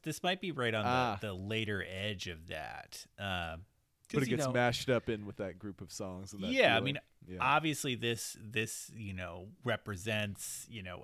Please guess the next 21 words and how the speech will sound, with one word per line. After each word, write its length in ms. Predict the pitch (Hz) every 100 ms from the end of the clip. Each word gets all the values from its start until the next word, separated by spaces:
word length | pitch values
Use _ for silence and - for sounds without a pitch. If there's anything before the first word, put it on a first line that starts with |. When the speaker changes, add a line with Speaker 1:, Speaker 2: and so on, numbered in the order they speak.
| 101
Speaker 1:
Eminem 520 | 95 92 107 110 110
songs 500 | - 104 98 98 95
I 120 | 101
love, 1040 | 95 98 95 92 92 90 90 85 85 - - -
um, 800 | 90 82 82 85 90 87 87 90 _ - - 110
Speaker 2:
Mm-hmm. 300 | 104 98 98
Speaker 1:
and, 560 | 92 90 90 87 85 - -
uh, 440 | 85 76 - 73 -
you 120 | 95
know, 120 | 87
other 240 | 92 90
people 260 | - 98 92
in 60 | 85
the 80 |
Dre 760 | 82 92 90 85 82 82 82 80 _ _ _ _ -
universe. 1000 | 98 92 80 73 92 85 76 - - - _ _ -
Speaker 2:
Yeah. 260 | 107 98 76 -
Speaker 1:
Um, 960 | 98 87 85 82 82 82 80 80 85 - _ _ _ _ _ -
uh, 520 | 87 80 80 73 65 62 -
it's, 440 | 101 98 - - -
it's, 420 | 101 - -